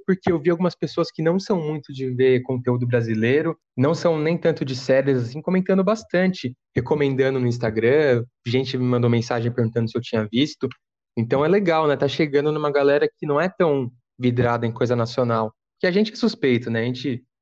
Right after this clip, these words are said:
vê tudo, gosta das coisas. E já que a gente tá nesse mundo das séries, recomendar também do Netflix o Ninguém Tá Olhando, dirigida pelo Daniel Rezende, montador, dirigiu o Bingo também, montou Cidade de Deus.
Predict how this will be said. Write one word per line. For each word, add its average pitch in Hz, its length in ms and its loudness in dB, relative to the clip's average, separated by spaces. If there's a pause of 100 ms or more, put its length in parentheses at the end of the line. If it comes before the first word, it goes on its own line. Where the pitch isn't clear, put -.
(160)
vê 120 220 0
tudo, 117 460 0
gosta 117 260 0
das 120 180 -2
coisas. 107 420 -4 (300)
E 117 360 4
já 147 120 0
que 151 80 -2
a 175 40 2
gente - 100 -6
tá 165 140 0
nesse 156 240 0
mundo 147 240 2
das 127 160 2
séries, 160 560 0 (400)
recomendar 180 520 2
também 175 280 2
do 175 80 0
Netflix 160 720 -2
o 165 160 4
Ninguém 151 300 0
Tá 180 160 0
Olhando, 135 640 2 (280)
dirigida 127 360 2
pelo 123 180 -2
Daniel 123 300 2
Rezende, 110 640 0 (300)
montador, 117 640 2
dirigiu 113 420 -2
o 110 80 0
Bingo 120 380 -2
também, 127 560 -2 (260)
montou 117 340 0
Cidade 110 320 -2
de 107 80 -6
Deus. 139 380 0